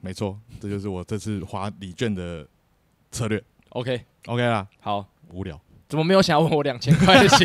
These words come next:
Speaker 2: 得？
Speaker 1: <laughs> 干，那就是中奖啊，那就是中奖，到底有什么好那个的？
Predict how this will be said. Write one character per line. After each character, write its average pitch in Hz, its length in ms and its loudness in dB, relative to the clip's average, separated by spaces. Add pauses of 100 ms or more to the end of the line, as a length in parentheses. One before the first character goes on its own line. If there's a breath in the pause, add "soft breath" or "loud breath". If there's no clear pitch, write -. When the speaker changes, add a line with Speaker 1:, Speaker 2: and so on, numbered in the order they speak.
(120)
Speaker 2:
得？ 170 220 8
Speaker 1:
<laughs> 170 120 4
干， 330 160 6
那 339 100 4
就 349 80 4
是 349 140 6
中 330 240 4
奖 220 240 4
啊， 262 160 2
那 349 80 2
就 349 80 4
是 339 80 6
中 330 140 6
奖， 247 120 4
到 320 80 6
底 254 80 6
有 247 60 10
什 220 100 6
么 208 80 4
好 190 120 2
那 247 80 2
个 202 160 2
的？ 117 240 0